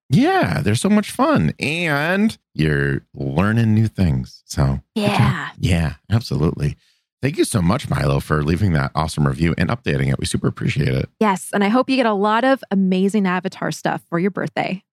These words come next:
Speaker 1: Yes, yes. Hopefully the whole shopping cart is just freed into your home.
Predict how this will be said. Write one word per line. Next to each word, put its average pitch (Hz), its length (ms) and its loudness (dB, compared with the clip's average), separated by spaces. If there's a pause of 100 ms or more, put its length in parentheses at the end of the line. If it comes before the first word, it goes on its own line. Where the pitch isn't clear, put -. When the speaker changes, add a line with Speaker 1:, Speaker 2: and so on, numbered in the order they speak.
(180)
Speaker 1:
Yes, - 560 -6
yes. 73 240 -2
Hopefully 120 340 0 (280)
the 110 160 2
whole 95 340 0
shopping 95 420 -2
cart 107 320 0 (200)
is 76 160 0
just - 580 -4 (380)
freed 76 640 0
into 71 320 -2
your 69 160 2
home. 67 280 -2